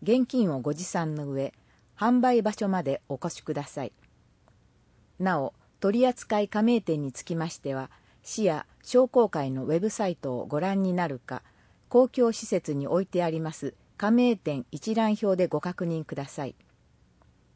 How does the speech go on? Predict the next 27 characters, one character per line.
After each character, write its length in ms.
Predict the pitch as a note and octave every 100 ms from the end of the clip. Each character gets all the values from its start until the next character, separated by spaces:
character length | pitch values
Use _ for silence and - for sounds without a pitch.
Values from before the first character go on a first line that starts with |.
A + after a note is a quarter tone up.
| _ _ _ -
全 240 | G3 C4 A3
世 180 | A3+ G#3+
帯 200 | E3+ C#3+
が 180 | C#3+ - _
商 240 | - B3+
品 220 | B3+ B3+ G#3+
券 240 | E3 C3+
を 80 | C3
購 220 | - F#3+
入 180 | G3 F#3
す 120 | -
る 120 | E3
た 120 | E3
め 140 | D#3 D3
に、 160 | C3+ - _ _ _
当 160 | - C4
初 140 | -
販 260 | D3 F3+ G#3+
売 200 | G#3 G3+
分 220 | F3 F#3
に 120 | F3+
つ 160 | - -
き 100 | F#3
ま 140 | F3
し 80 | F3+
て 160 | - C3+
は、 160 | C3+